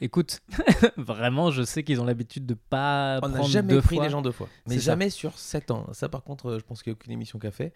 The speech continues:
Speaker 2: Euh, ce qui est aussi, euh, l'occasion de découvrir des gens. Euh, c'est-à-dire que si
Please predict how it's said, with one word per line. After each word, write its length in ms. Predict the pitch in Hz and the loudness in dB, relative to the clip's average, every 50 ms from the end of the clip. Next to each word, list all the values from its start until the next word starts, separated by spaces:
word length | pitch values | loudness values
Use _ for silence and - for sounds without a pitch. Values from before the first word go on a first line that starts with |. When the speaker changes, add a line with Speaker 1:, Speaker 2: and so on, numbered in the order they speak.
| - - - - - _ _ - 123 | -16 -20 -20 -20 -20 _ _ -10 -8
Speaker 2:
Euh, 40 | |
ce 100 | 110 - | -8 -4
qui 120 | - - 202 | 0 4 6
est 40 | 196 | 6
aussi, 460 | 135 165 147 - - - 220 190 - - - | 6 6 2 0 -2 -8 -6 -6 -6 -4 -4
euh, 180 | 113 113 110 | -2 -2 0
l'occasion 540 | 104 107 107 - 113 113 131 160 196 220 - - | 0 -2 0 0 -2 -2 -2 -6 -8 -10 -12 -16
de 280 | 113 104 101 120 131 131 | -18 -12 -8 -8 -8 -8
découvrir 520 | 113 110 110 107 104 110 113 131 143 139 | -8 -8 -10 -10 -10 -10 -8 -8 -8 -6
des 120 | 120 110 107 | -6 -6 -4
gens. 340 | 110 123 131 139 135 120 110 | -4 -4 -6 -4 -6 -6 -6
Euh, 40 | 101 | -6
c'est-à-dire 340 | 95 110 104 - 120 123 - | -8 -8 -6 -6 -6 -6 -6
que 80 | 127 | -6
si 80 | 123 | -4